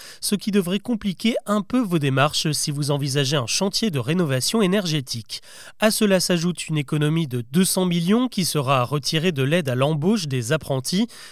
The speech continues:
Depuis plusieurs années, les entreprises recevaient six mille euros par contrat d'apprentissage, ce qui a reboosté la filière. Ce sera donc plus difficile dans les mois à venir.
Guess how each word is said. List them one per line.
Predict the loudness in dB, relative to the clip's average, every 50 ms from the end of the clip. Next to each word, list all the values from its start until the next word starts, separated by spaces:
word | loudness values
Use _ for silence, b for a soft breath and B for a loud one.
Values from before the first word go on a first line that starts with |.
| B B
Depuis | -4 -2 -2 -2 -6
plusieurs | -2 -2 -2 0 2 2 2 2 0 0
années, | 2 2 0
les | 0 0 0 0
entreprises | -2 -2 0 -2 -2 -2 0 -2 -2 -2 0
recevaient | -2 -2 -2 -2 -4 -4 -2 -2 -2
six | -2 -2 -2 0 0
mille | 0 2 2 2
euros | 0 0 -2 -4
par | 0 0 0 0 0
contrat | -2 -4 -4 -2 -4 -6 -2
d'apprentissage, | -2 -2 -4 -2 -4 -4 -4 -4 -4 -6 -4 -2 0 0 2 0 0 -4 -6 -6
ce | -6 -6 -6
qui | -4 -4 -4
a | -4 -2
reboosté | -2 -2 -2 0 -2 -4 -4 0 0 2
la | 2 2
filière. | 0 0 -4 -2 0 0 2 2 2 0 0 -2
Ce | -4 -4 -4
sera | -2 0 0 0 2 2
donc | 2 0 -2 -2 -4
plus | -2 -2 0 0
difficile | 0 -2 -2 -2 -4 -2 -2 -2 -2 -2 -4 -2
dans | -2 -2 -2
les | 0 0
mois | 0 0 0 0 0
à | -2
venir. | -2 -2 -4 -4 -4 -6 -8 -12